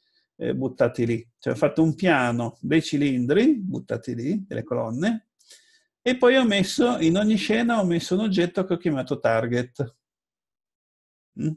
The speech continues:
Quindi il livello uno vedete che c'ha più o meno le stesse cose, quindi praticamente ho copiato il, eh,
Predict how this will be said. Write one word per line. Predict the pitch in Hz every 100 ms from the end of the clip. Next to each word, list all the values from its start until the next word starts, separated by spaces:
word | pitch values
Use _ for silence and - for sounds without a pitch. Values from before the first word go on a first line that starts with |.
| - _ _ - - - - _
Quindi | 202 180 175 190 170
il | 160 156
livello | 165 180 190 214
uno | 247 277 247
vedete | 175 180 180
che | 156 151
c'ha | - 160 170 170
più | 151
o |
meno | 147 143
le | 135
stesse | 135 120 127
cose, | 127 117 -
quindi | - 131 123 127
praticamente | 151 170 214 214 147
ho | 147 147
copiato | - 190 160 147 147 - 147 -
il, | 135 135 131 127 123 - _
eh, | 131